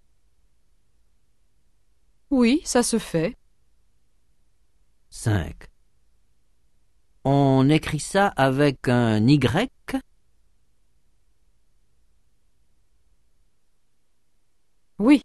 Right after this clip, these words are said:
Speaker 1: ça s'écrit avec un Y.
Speaker 2: Six.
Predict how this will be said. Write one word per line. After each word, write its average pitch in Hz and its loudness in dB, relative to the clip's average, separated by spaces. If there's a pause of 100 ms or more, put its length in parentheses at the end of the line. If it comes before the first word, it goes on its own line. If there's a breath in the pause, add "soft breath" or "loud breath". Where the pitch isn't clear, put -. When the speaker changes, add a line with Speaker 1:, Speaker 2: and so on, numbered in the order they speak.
(360)
Speaker 1:
ça 208 -2
s'écrit 262 0
avec 220 2
un 214 2
Y. 180 -6 (2750)
Speaker 2:
Six. - -10